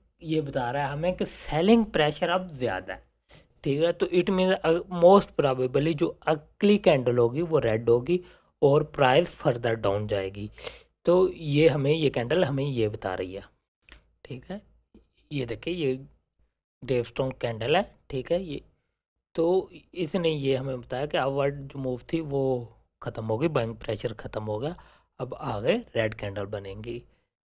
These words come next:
तो ये रेड कैंडल आगे बन रही है नीचे की तरफ। ठीक है,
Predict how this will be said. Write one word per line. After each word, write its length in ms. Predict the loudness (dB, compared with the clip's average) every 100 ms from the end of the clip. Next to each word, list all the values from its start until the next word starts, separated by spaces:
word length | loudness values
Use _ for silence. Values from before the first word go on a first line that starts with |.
| -6
तो 80 | -4
ये 380 | -2 0 -2 -4 -4
रेड 240 | -2 -2 -4
कैंडल 440 | -6 -6 -6 -8
आगे 220 | -8 -10
बन 140 | -12 -12
रही 240 | -12 -10
है 60 | -10
नीचे 300 | -10 -12 -14
की 100 | -14
तरफ। 200 | -14 -12 -14 -20 -20 _ _
ठीक 220 | -14 -6
है, 120 | -6